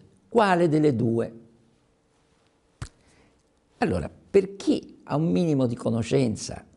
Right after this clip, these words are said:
di ciò che è essenziale, sa che una è un disastro e l'altra pure. Perché in tutti e due i casi, comunque, il nostro debito nei confronti delle banche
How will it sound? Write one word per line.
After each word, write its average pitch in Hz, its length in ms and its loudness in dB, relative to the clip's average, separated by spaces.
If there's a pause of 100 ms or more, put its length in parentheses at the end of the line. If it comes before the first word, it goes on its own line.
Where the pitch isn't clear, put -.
(100)
di - 220 -20
ciò - 180 -4
che - 100 -2
è - 20 0
essenziale, 98 720 -6 (140)
sa - 360 -2
che - 300 -6 (380)
una 143 360 2 (300)
è 104 100 -6
un 101 80 -2
disastro - 800 -2
e 262 100 4
l'altra 101 420 -4
pure. - 520 -4 (680)
Perché 160 280 2
in 190 160 2
tutti - 320 2
e 156 60 6
due 185 220 4
i 147 60 0
casi, 120 640 0
comunque, 180 880 0 (1080)
il 156 120 2
nostro 185 400 0
debito 123 560 2
nei 127 220 -2
confronti 156 580 -2
delle 123 180 0
banche - 440 -8